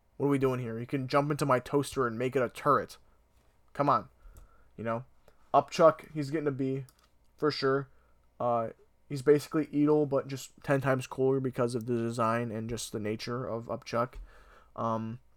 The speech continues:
I don't know which one I prefer. I don't know if I prefer this, like, lime green one or I prefer the one with spots. 'Cause they're, like, two different species of that alien, uh, which is pretty cool to see. I love how, like,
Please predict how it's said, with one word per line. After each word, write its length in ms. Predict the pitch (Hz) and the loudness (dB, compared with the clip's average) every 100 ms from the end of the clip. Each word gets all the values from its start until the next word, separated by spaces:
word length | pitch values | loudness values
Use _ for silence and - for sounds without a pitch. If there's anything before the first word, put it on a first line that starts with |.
| _ _ _ _ _ _ - | _ _ _ _ _ _ 2
I 60 | |
don't 100 | 180 | 4
know 80 | 254 | 6
which 180 | 240 190 | 4 4
one 100 | 196 | 0
I 100 | 185 | 0
prefer. 520 | 160 139 175 160 120 | -2 -4 0 4 4
I 80 | 117 | 2
don't 100 | 156 | 0
know 60 | 165 | -2
if 120 | 165 | 0
I 120 | 151 | 0
prefer 380 | - 139 151 147 | -2 -2 0 2
this, 360 | 139 123 - - _ _ - | 2 0 -10 -16 _ _ -4
like, 140 | 120 | -4
lime 380 | 120 117 131 139 | 0 2 2 0
green 340 | 123 113 135 | -2 -4 -2
one 160 | 147 151 | 0 0
or 180 | 131 123 | 0 -2
I 40 | |
prefer 320 | 120 113 127 | -4 -6 -4
the 100 | 123 | -2
one 220 | 117 120 120 | -2 -4 -6
with 160 | 107 | -8
spots. 600 | - - 110 127 - - - - - - _ _ _ - | -10 -4 0 0 0 -10 -14 -20 -20 -20 _ _ _ -10
'Cause 140 | 135 | 0
they're, 80 | 135 | 4
like, 180 | 143 123 | 4 4
two 140 | 147 | 0
different 280 | 143 135 117 | 2 0 -4
species 440 | - 110 - 123 - | -4 -6 -6 -8 -6
of 240 | 110 107 | -6 -6
that 220 | 107 - | -10 -10
alien, 400 | 107 107 110 110 - _ _ _ - | -12 -10 -10 -12 -16 _ _ _ -8
uh, 180 | 90 87 | -4 -4
which 180 | - 120 | -4 -8
is 60 | |
pretty 200 | - 240 - | -4 -4 -2
cool 200 | 143 120 | -2 -2
to 80 | |
see. 180 | 113 113 | -2 0
I 40 | 117 | 2
love 160 | 170 | 4
how, 100 | 208 | 4
like, 300 | 165 120 120 | 2 2 -2